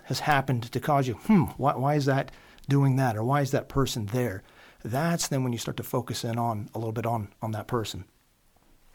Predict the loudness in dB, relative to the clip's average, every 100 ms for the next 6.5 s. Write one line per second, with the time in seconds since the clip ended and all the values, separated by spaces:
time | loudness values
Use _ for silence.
0 | -20 -8 -2 0 0 -2 -4 -2 -2 -2
1 | -2 -4 -2 -2 -2 -2 -2 -2 -4 -6
2 | -8 -10 -16 -8 -6 -2 -4 -4 -6 -6
3 | -8 -14 -20 -20 -8 -4 0 2 2 4
4 | 4 4 2 0 -4 -4 -4 -6 -12 -4
5 | -2 -2 0 2 2 0 -2 0 -2 -6
6 | -10 -4 -2 -2 -4